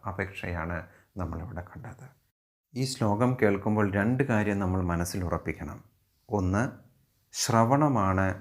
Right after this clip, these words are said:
ഭക്തിയിലേക്കുള്ള പ്രധാനമായ വഴി. ആ ശ്രവണത്തിലൂടെ ഭഗവത് ഗുണങ്ങൾ തൻ്റെ മനസ്സിൽ ഉറപ്പിക്കുകയും ചെയ്യണം. ഈ രണ്ട് രീതിയിലൂടെയാണ് രുക്മിണി ദേവി ഭഗവാന്റെ ഹൃദയം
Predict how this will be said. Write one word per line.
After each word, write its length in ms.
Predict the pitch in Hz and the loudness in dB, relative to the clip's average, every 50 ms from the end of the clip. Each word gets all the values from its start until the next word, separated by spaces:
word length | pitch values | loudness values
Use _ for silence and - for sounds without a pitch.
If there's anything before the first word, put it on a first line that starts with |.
| - - - | -12 -16 -6
ഭക്തിയിലേക്കുള്ള 760 | - - - - - 131 123 113 101 92 87 87 98 92 92 92 87 - - - | -6 -6 -6 -2 0 2 2 4 4 2 0 -2 -2 0 0 0 0 0 -4 -4
പ്രധാനമായ 1080 | 95 98 98 - 101 101 107 113 117 120 127 123 123 107 92 87 85 85 85 85 82 - - - 101 92 | -6 -6 -4 -2 0 2 2 2 4 4 4 4 2 2 0 0 0 0 0 0 -2 -4 -6 -8 -6 -4
വഴി. 260 | 87 78 80 - - - _ _ _ _ _ _ _ _ _ _ _ _ - | -4 -4 -6 -10 -18 -20 _ _ _ _ _ _ _ _ _ _ _ _ 0
ആ 80 | 101 101 104 - | 2 2 2 2
ശ്രവണത്തിലൂടെ 840 | - 98 92 95 107 127 147 156 147 - 113 98 95 87 85 90 90 92 92 - - - - - _ _ _ | 0 2 4 4 4 4 4 2 2 2 0 0 0 0 2 0 0 -2 -4 -8 -16 -20 -20 -20 _ _ _
ഭഗവത് 380 | - 107 98 107 104 101 95 92 | 0 0 2 4 4 2 2 2
ഗുണങ്ങൾ 400 | 95 95 92 92 101 104 107 101 92 95 - - _ - - | -2 0 0 2 0 2 0 0 -2 -4 -12 -20 _ -4 -2
തൻ്റെ 340 | 98 95 92 92 87 98 87 - - - - 107 104 | 0 0 0 0 0 0 -2 -2 -4 -6 -4 -2 0
മനസ്സിൽ 380 | 107 107 110 117 113 117 113 95 90 | 0 2 0 0 -2 -2 -4 -2 -2
ഉറപ്പിക്കുകയും 720 | 82 104 107 - - 98 - - 95 85 87 82 82 87 92 92 - | -2 -2 -2 -2 -4 -6 -4 -2 -2 -2 0 -2 -2 -2 -4 -4 -6
ചെയ്യണം. 380 | - 80 78 82 78 85 82 - - _ _ _ _ _ _ _ _ _ _ _ _ - | -8 -8 -8 -6 -6 -8 -8 -10 -12 _ _ _ _ _ _ _ _ _ _ _ _ 0
ഈ 60 | 120 123 113 113 | 2 4 6 6
രണ്ട് 260 | 104 113 143 147 156 131 120 | 6 4 6 4 4 4 4
രീതിയിലൂടെയാണ് 880 | 107 113 113 143 143 135 127 113 104 98 104 98 95 92 92 92 92 90 85 - - _ _ _ _ _ _ _ _ _ - | 2 2 4 4 2 2 2 0 2 2 2 2 2 2 2 0 0 -2 -2 -6 -14 _ _ _ _ _ _ _ _ _ -4
രുക്മിണി 360 | - 107 - - 123 117 113 104 95 98 | -4 -2 0 2 2 4 4 2 2 2
ദേവി 200 | 95 92 95 92 92 - | 2 2 2 0 -2 -4
ഭഗവാന്റെ 440 | - 87 95 92 95 95 95 95 90 | -4 -2 0 0 2 2 2 0 -2
ഹൃദയം 360 | - 87 82 92 92 98 104 | -2 -2 -2 0 0 0 -2